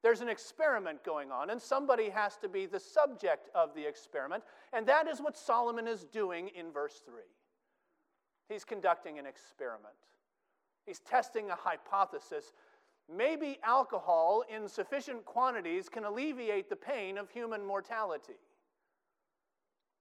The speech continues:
Here's the way the New Living Translation deals with verse three. I think it's pretty good.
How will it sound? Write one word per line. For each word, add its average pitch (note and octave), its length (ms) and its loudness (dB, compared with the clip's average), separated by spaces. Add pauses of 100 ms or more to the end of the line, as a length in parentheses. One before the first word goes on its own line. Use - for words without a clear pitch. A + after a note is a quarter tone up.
Here's F3+ 240 -2
the F3+ 80 -2
way F3 160 6
the D3+ 100 -8
New E3 220 -2
Living F3+ 320 -2
Translation D3+ 640 -6
deals D#3 280 -2
with D#3+ 160 -8
verse D3 360 0
three. D3+ 260 0
I C#3+ 60 4
think D3 180 -8
it's D3 140 -12
pretty D3 200 -6
good. D#3 360 0